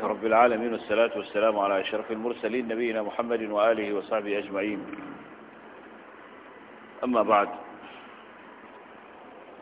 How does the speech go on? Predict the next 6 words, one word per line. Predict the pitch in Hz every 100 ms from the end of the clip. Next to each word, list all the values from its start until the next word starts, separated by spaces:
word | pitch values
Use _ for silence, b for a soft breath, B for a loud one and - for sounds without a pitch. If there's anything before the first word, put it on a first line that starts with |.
| - - - - - - - - - - - - - - - - -
Malam | 131 156 143
yana | 147
magana | 127 123 143 123
akan | 110 143 131 123 - - - - - - - - - - - -
haddin | 139 147 139 120 98
zina, | 107 113